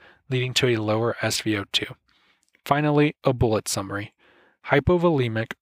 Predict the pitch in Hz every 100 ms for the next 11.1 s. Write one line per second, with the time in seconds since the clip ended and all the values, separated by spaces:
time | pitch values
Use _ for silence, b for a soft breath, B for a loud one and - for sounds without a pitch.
0 | - 113 - 131 135 127 139 - - 92
1 | - - _ - 127 127 113 120 131 151
2 | - 139 139 135 - 107 - 104 107 -
3 | 117 120 - 143 - 113 101 95 - B
4 | B - 131 - 123 120 - 139 143 -
5 | 135 - - - - 131 135 120 117 -
6 | 123 123 120 104 - 98 101 - b b
7 | b b - 156 - 160 156 - 120 107
8 | - 101 - 107 98 b b b 139 123
9 | - 127 - 135 - 127 123 120 - 123
10 | - 123 123 117 117 - 107 101 92 -